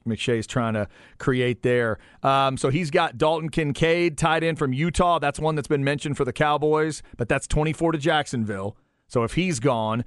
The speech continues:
Giants getting Emmanuel Forbes of Mississippi State, a corner at twenty-five, and then the Cowboys,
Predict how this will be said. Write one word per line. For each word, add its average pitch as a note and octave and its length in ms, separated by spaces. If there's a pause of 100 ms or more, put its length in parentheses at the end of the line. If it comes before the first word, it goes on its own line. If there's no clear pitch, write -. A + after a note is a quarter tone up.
(220)
Giants E3 600
getting D3 400
Emmanuel D3 420
Forbes D3 340
of C3+ 60
Mississippi C3+ 400
State, C#3 300
a B2 60
corner C3+ 300
at A#2+ 120
twenty-five, D#3 720
and B2+ 120
then A#2+ 100
the A#2+ 60
Cowboys, D3+ 1080